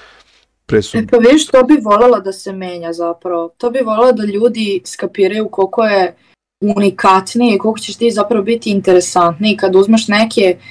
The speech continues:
Speaker 2: ajde, fancy patike i sad nacrtaš nešto što je baš eto, tako neko umetničko delo, to je mnogo bolje zapravo da ti imaš i da se pokažeš ili na žurci ili na nekom dešavanju nego,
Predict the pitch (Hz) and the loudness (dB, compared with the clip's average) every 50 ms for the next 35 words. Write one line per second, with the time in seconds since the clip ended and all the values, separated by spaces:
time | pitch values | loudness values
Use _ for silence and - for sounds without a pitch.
0 | - _ _ _ _ _ _ _ - - 196 233 247 247 - - 208 202 208 233 | -20 _ _ _ _ _ _ _ -2 2 2 2 2 0 -2 -2 0 2 2 2
1 | 247 247 - 190 185 - 185 180 175 175 175 _ - 214 214 - 208 196 190 - | 2 0 -2 -2 -2 0 0 0 0 0 -2 _ -10 -10 -6 -4 -4 -4 -2 -4
2 | 220 208 196 - - 190 180 175 175 - 220 - - 190 185 - - 180 185 185 | -6 -6 -6 -8 -6 -4 -4 -4 -2 -4 -6 -6 -6 -10 -12 -4 -4 -2 -2 -2
3 | - 202 - - - 185 175 185 185 185 185 185 180 180 - - - - - - | -6 -8 -6 -2 -2 0 4 4 4 4 6 4 0 -2 -2 -6 -8 -10 -12 -14
4 | - _ _ _ _ _ _ _ - - 202 - - - 190 190 - 202 202 208 | -18 _ _ _ _ _ _ _ -4 -4 -4 -4 -2 -2 -2 0 0 -2 -2 -2
5 | - 208 190 202 208 208 - 190 180 - - 190 175 175 180 180 190 196 180 170 | -2 -2 0 0 0 0 0 -2 -4 -2 0 0 0 4 4 4 6 6 6 4
6 | 170 - - 196 208 208 202 202 208 208 226 233 - - 196 208 233 233 196 190 | 2 2 2 4 4 4 4 2 2 2 2 0 0 2 2 2 4 4 2 0
7 | 185 190 185 180 185 214 208 202 190 185 175 - - 208 - - 196 190 190 190 | -2 -2 -4 -4 -4 -6 -8 -6 -4 -6 -6 -6 -8 -8 -10 -8 -12 -14 -8 -2
8 | 214 226 220 - 208 190 185 180 - 190 180 - 185 180 175 180 - 214 208 180 | -2 -2 -2 -2 -4 -6 -6 -4 -4 -6 -2 0 2 2 2 2 -2 -4 -2 -2
9 | 175 175 - - 190 208 220 220 190 170 175 190 190 175 - - - 175 170 170 | -2 -2 0 0 2 2 2 2 2 2 4 4 4 4 2 -2 -4 -4 -4 -6
10 | 170 170 175 175 - 202 180 180 170 - - 170 165 170 185 180 170 165 170 170 | -6 -8 -8 -8 -8 -10 -10 -10 -8 -2 0 0 0 0 0 -4 -6 -6 -8 -2
11 | 170 170 175 | -2 -2 -2